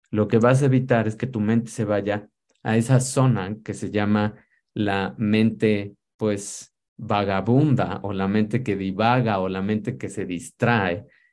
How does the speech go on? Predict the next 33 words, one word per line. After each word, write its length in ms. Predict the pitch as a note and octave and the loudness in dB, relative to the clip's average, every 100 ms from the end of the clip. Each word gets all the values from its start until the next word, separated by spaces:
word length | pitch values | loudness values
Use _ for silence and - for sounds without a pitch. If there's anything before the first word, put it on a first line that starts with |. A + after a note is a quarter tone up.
| _ _ _ | _ _ _
y 120 | A2+ | -4
que 120 | G#2+ A#2+ | 0 2
te 160 | D3 | 4
lleve 280 | D3 F3 F3 | 4 6 6
a 80 | D#3+ | 4
otro 280 | D3 D3 D3+ | 2 0 -2
sitio 360 | C3+ C3 C3 | 0 0 0
y 60 | A2+ | -2
que 100 | G#2 | -2
te 160 | G#2 | -4
lleve 340 | G2+ G#2+ A2 G#2+ | -2 0 0 0
a, 320 | F#2+ F#2 - C3 | -2 -4 -8 -6
"¿Cuándo 320 | A#2+ B2+ B2+ | 2 4 6
van 200 | A#2 A2+ | 4 2
a 60 | G#2+ | 0
ser 140 | B2 | 0
mis 200 | A2+ G2+ | 0 0
vacaciones? 960 | F#2+ F#2 F2 - B2 C3 C3 B2+ A#2+ A2 | -4 -8 -12 0 4 6 8 8 6 4
Ya 100 | A#2+ | 4
voy 140 | A#2+ | 4
a 120 | G#2+ | 0
pedir, 460 | - F#2+ A2 C3+ B2+ | -2 -2 2 4 4
¿a 60 | |
dónde 200 | A2+ B2+ | 4 4
me 100 | A#2+ | 2
voy 200 | G#2 A2 | 2 2
a 100 | G#2 | 0
ir?", 380 | G2+ A#2+ C#3 C#3 | 0 -2 -2 -2
etcétera. 500 | G#2+ - A#2 - F2+ | -6 -6 -10 -6 -6
Y 80 | F2+ | -2
ya 180 | A#2 C3+ | 0 0
te 120 | C3 | -2
dij-, 320 | G2+ - G2+ | -4 -8 -16